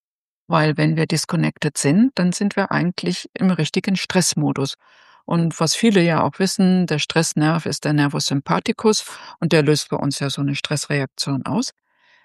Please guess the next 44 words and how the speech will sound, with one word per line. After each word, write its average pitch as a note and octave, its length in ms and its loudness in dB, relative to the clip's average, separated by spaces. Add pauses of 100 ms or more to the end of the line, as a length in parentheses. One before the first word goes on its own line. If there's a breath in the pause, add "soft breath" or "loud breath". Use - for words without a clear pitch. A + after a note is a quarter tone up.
Und G#3+ 180 2
gleichzeitig G#3 680 0
ist A3+ 120 -2
es G#3 140 0
aber F#3+ 180 4
nicht G3+ 280 0
nur G#3 140 4
so, F#3+ 420 2 (280)
dass E3+ 200 0
es D3+ 100 -6
diesen D#3 420 2
Sympathikus F3 840 -2
gibt, - 220 0
der F3 80 2
bei - 80 0
uns - 240 -4
eine D#3+ 80 0
Stressreaktion D#3 840 -4
auslöst, F#3 440 -4
sondern G#3 200 0
es F#3 100 -4
gibt - 160 -2
auch F3+ 140 -2
den F#3+ 160 0
Nervus F3 380 2
vagus, E3+ 420 2
den D#3+ 160 -4
ja E3 180 -2
auch - 160 -4
viele E3 300 -4
kennen, G#3 320 0 (640 soft breath)
der F#3+ 140 2
im F#3 120 0
Grunde, A3+ 520 2 (580)
anders G3+ 280 2
als D#3 220 0
der E3 80 -2
Sympathikus, A3+ 680 2
der F3 120 0
hat - 80 -6
seinen E3 220 0
Ursprung D#3 400 -2
im D3 220 0
Kopf, - 340 0